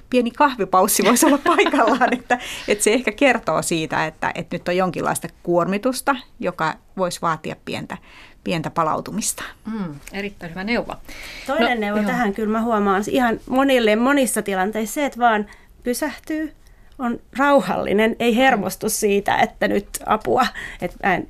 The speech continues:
Speaker 3: epäonnistun tai mä en osaa, vaan sitten hengittää rauhassa, laittaa vaikka silmät kiinni ja hengittää muutaman kerran rauhassa. Se on yllättävän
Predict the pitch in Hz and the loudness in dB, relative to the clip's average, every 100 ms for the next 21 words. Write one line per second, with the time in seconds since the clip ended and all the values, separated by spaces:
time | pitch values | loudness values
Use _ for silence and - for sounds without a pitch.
0 | - - 208 175 180 202 214 214 185 - | -8 -6 -2 0 0 0 -2 -4 -4 -6
1 | 196 196 196 208 - 208 202 - - - | -4 -4 -2 -4 -4 -4 -6 -8 -18 -20
2 | - - 220 208 220 202 196 - - - | -20 -8 0 2 2 0 0 -2 -4 -20
3 | - - 202 269 269 202 196 - 202 180 | -20 -12 -2 2 4 2 0 -2 0 2
4 | 220 202 156 - 196 - 226 262 285 320 | 2 0 0 -2 -6 -8 -4 -6 -2 -2
5 | 302 285 - 233 202 175 185 - - - | -2 -4 -4 -2 -2 -2 -6 -12 -14 -10
6 | 202 285 294 220 - 175 180 - - 202 | -6 -4 -2 -2 -4 -6 -4 -6 -6 -10
7 | - - - 214 220 214 262 294 294 240 | -10 -10 -8 -8 -6 -2 2 2 2 0
8 | - 190 180 | 2 4 4